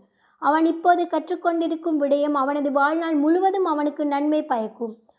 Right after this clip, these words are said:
பணத்தின் சக்தியை அவன் மதிக்க கற்றுக்கொண்டு விட்டது போல் தோன்றுகிறது." நான் முன்பு கூறியது போல், ஒருவரால் சுய ஒழுங்கில் திறம் படைத்தவராக ஆக முடியாவிட்டால், அவர் பணக்காரராக ஆவதற்கு முயற்சிக்காமல் இருப்பது நல்லது. நான்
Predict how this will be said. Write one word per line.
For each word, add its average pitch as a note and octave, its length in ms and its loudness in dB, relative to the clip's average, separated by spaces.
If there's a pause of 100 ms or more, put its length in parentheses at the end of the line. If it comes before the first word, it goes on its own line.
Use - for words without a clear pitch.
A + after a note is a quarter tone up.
(360)
பணத்தின் D#4+ 500 2
சக்தியை E4 460 0
அவன் D4 280 0
மதிக்க D#4+ 420 0
கற்றுக்கொண்டு D#4 600 0
விட்டது C4+ 400 0
போல் F4 280 2
தோன்றுகிறது." A#3 680 -2 (920)
நான் F4 300 0
முன்பு F#4+ 380 2
கூறியது C4+ 420 0
போல், B3 320 0
ஒருவரால் D4+ 600 2
சுய F4+ 320 0 (120)
ஒழுங்கில் C#4+ 520 2 (100)
திறம் E4+ 300 0
படைத்தவராக E4+ 680 0
ஆக C#4+ 300 2
முடியாவிட்டால், C4+ 880 0 (280)
அவர் C#4 400 2
பணக்காரராக E4 800 2
ஆவதற்கு C#4 520 0
முயற்சிக்காமல் D#4+ 760 -2
இருப்பது C4 380 -2
நல்லது. C4+ 400 0 (520)
நான் C#4+ 220 0